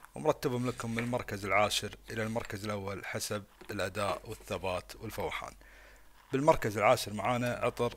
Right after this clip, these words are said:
الوسام الأبيض من الرصاصي. طبعا العطر هذا بديل ممتاز حق كريد Silver Mountain Water، آه،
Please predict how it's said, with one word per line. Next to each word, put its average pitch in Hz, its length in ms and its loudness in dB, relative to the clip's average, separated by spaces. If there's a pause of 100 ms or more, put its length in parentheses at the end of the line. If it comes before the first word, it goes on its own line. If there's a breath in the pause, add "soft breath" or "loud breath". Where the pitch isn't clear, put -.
الوسام 117 600 0
الأبيض 107 440 -2 (120)
من 110 160 -6
الرصاصي. 110 600 -4 (460 loud breath)
طبعا 107 200 2
العطر 110 340 0
هذا 107 360 0
بديل 110 360 -4
ممتاز 107 500 -4
حق - 120 -8
كريد 117 440 -6
Silver 110 380 -4
Mountain 107 360 -6
Water، 120 400 -2 (580 loud breath)
آه، 107 680 -2